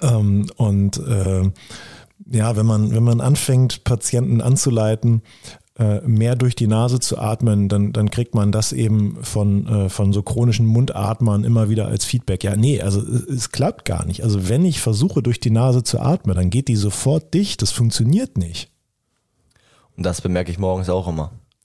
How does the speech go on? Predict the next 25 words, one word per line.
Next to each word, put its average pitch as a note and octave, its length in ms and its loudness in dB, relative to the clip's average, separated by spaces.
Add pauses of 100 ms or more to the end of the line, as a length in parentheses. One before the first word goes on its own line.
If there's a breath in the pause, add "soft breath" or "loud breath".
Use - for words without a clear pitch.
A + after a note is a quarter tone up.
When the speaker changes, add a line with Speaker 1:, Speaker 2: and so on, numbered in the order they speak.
(480)
Speaker 2:
Also E2 420 -2 (360)
ich F#2 120 -8
schlafe, F2 280 -4
glaub E2 160 -4
ich, F2 120 -8
seit E2 160 -4
ein E2 60 -8
paar F2 120 0
Monaten E2 720 -4 (300 soft breath)
nur F#2+ 160 -2
noch F2+ 160 -2
mit F2+ 180 -6
geschlossenem F2+ 480 -4
Mund, F2+ 400 -4 (460)
der - 100 -2
dann E2+ 160 -2
halt F2+ 140 -4
auch E2 120 -4
von - 140 -8
außen E2+ 500 -6 (460)
geschlossen F2+ 440 -4
wird, F#2+ 320 -2 (520)
ähm, E2 420 -6 (680)
über F2+ 180 0
Tape, F#2+ 400 -2